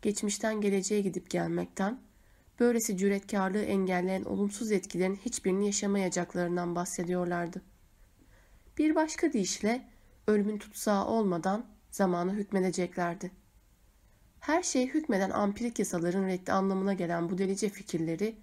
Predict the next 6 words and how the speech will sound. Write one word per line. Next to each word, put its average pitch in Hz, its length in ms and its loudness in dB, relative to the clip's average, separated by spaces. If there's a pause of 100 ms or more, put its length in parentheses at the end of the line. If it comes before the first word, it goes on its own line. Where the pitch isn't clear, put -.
(280)
tamamen 185 560 0
zırvaydı. 175 600 -4 (1400)
Derken 247 500 2
bir 226 100 2
soluk 202 340 0
koyuverdi. 180 640 0